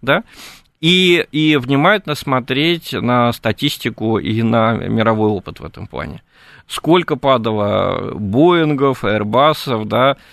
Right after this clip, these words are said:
Э, у нас вот все-таки складывалось впечатление, что у нас советская авиация была какая-то очень хорошая, а, потому что, во-первых, мало сообщали о, о катастрофах, иногда их и замалчивали, а, а во-вторых, ну, просто Боингов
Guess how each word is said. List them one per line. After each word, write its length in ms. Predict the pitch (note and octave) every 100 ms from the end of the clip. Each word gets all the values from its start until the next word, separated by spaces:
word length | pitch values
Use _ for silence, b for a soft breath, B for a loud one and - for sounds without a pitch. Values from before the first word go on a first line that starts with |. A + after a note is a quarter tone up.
| b -
Э, 840 | A#2 A#2 G#2+ G2+ G2 G2+ F#2+ -
у 300 | E2+ F#2 B2
нас 180 | C#3 -
вот 120 | A#2+
все-таки 420 | - A#2 A#2+ -
складывалось 440 | - C3+ A#2 A2+ -
впечатление, 360 | A#2 - G3
что 220 | - A#2+
у 300 | A2 - E2+
нас 200 | A2+ A2+
советская 540 | - - A#2 A2 - A2
авиация 340 | B2 D#3+ C3
была 100 | A2+
какая-то 280 | G#2 A2 G#2+
очень 160 | - G#2+
хорошая, 600 | A#2 E3+ B3 - G#2+ - b b b
а, 220 | - G#2+ G2+
потому 380 | A2+ A#2+ B2
что, 680 | A#2+ - A2+ A2 G#2+ G#2 F#2+
во-первых, 400 | G#2 G#2+ C#3 G#2+
мало 300 | A#2+ G#2+ F#2+
сообщали 580 | - - C3 - D#3 D#3
о, 560 | D#3+ D#3 - - - A#2+
о 40 |
катастрофах, 760 | - - C3 - C#3 - - A2
иногда 340 | G#2+ G#2 G2+
их 160 | G2+ -
и 40 |
замалчивали, 760 | G#2 A2+ G#2+ G#2 F#2+ C#3 D#3+ F#3+ B B B B -
а, 360 | A#2+ B2+ A#2
а 40 | C#3+
во-вторых, 500 | D#3+ F3 F3+ G#3+ D3+
ну, 80 |
просто 360 | C3+ F3 - C3+
Боингов 720 | A#2+ D#3+ F#3 D#3+ A#2 G#2 -